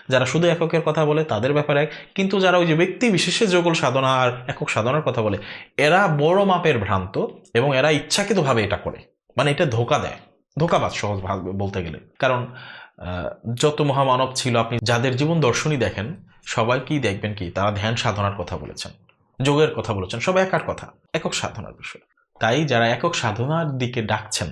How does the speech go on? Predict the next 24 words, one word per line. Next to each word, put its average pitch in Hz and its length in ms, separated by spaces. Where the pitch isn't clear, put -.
এবং 101 220
একক - 220
সাধনার 127 440
শিক্ষায় 120 420
দিয়ে 92 160
থাকেন, - 280
তাদের 104 260
কাছে - 220
আশ্রয় 98 340
গ্রহণ 95 300
করে 151 460
আত্মজ্ঞান - 520
অর্জন 101 280
করাই 95 300
উত্তম। 101 400
আর 87 440
বাকি 117 280
যারা 123 240
আছেন, 165 380
যদি 117 220
এরকম 113 260
হয়ে 151 220
যায় 92 300
যে 95 280